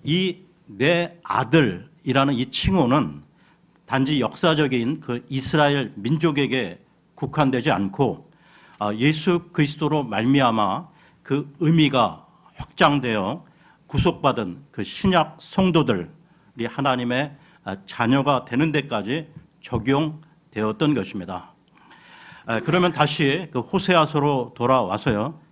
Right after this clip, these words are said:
십일 장 이 절을 보겠습니다. 호세아 십일 장 이 절입니다. "내 종들이 그들을 부를수록 그들이 저들을 따라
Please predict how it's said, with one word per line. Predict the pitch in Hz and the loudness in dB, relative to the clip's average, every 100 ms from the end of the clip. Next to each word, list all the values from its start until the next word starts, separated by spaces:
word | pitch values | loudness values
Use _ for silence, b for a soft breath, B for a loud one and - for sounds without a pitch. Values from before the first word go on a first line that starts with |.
| _ | _
십일 | - 196 165 - | -6 -2 -2 0
장 | 113 87 - - - 143 | 0 -2 -10 -16 -4 2
이 | 170 139 | 2 4
절을 | 156 143 156 | 4 4 0
보겠습니다. | 151 107 95 104 98 143 - - - | -2 -4 -4 -4 -2 -2 -4 -8 -2
호세아 | 170 165 190 - b b b | 2 4 4 0 b b b
십일 | - - 175 175 151 | -14 -8 -2 -2 0
장 | - 120 151 - _ _ _ _ _ | 2 2 0 -8 _ _ _ _ _
이 | 147 160 | 2 2
절입니다. | 156 127 104 95 87 - _ _ _ _ _ _ _ _ _ _ _ b b b b b b b b b b b | 4 2 2 -2 -6 -14 _ _ _ _ _ _ _ _ _ _ _ b b b b b b b b b b b
"내 | - 135 151 | 0 2 2
종들이 | 147 147 156 143 123 143 196 - | 2 4 4 2 2 0 -4 -8
그들을 | 131 127 131 131 127 | -4 -2 0 -2 -4
부를수록 | - 139 143 143 139 113 101 - _ | -4 0 0 0 -4 -4 -6 -14 _
그들이 | - 117 123 127 110 | -8 -4 -2 -2 -4
저들을 | - 113 131 135 131 | -8 -6 -2 -2 -2
따라 | 147 147 147 | 0 0 0